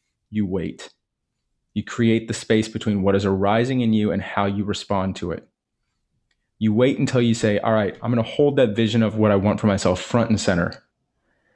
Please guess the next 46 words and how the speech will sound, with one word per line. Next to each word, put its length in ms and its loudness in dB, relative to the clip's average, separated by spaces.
I'm 160 4
gonna 120 4
wait 240 4
until 200 2
I 80 4
know 140 4
which 260 0
path 280 -2
takes 220 -2
me 80 2
towards 340 2
it 140 2
and 100 2
which 160 2
one 160 6
doesn't. 380 0
And 200 2
once 180 2
that 160 4
path 240 0
is 120 2
clear, 480 0
whether 260 4
it's 140 2
comfortable 520 2
or 140 4
not, 460 0
I 60 -2
choose 360 2
that 180 2
path." 400 -6
You 160 4
want 180 4
motivation? 600 4
Put 280 0
yourself 340 2
in 80 4
that 180 4
space. 600 0
Be 140 4
willing 320 4
to 60 2
be 100 4
comfortable 440 0
being 200 2
uncomfortable, 640 0